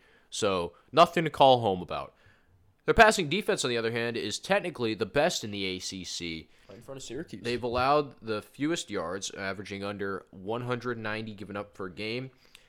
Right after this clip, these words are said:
Speaker 1: And they've only allowed seven passing touchdowns, which is least in the A C C, well, along with Clemson. So they, they definitely have potential on the back end.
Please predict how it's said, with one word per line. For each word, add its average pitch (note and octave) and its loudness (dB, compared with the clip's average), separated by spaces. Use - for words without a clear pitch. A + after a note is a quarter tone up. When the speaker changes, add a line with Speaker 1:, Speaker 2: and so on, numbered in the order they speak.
Speaker 1:
And C3 -2
they've D3 2
only C#4 2
allowed C#3 2
seven F#3 0
passing D#3 -2
touchdowns, - -10
which A2+ -8
is A#2+ -4
least A#2+ -6
in A#2+ -8
the A2+ -6
A A2 -4
C G#2 -8
C, F#2+ -6
well, G2 -4
along G#2 -4
with F2+ -12
Clemson. - -8
So C3+ 4
they, D#3 2
they D#3+ -2
definitely F#3+ 0
have C#3 -2
potential B2+ -4
on A#2+ 0
the G#2 -6
back G#2 -4
end. F#2 -6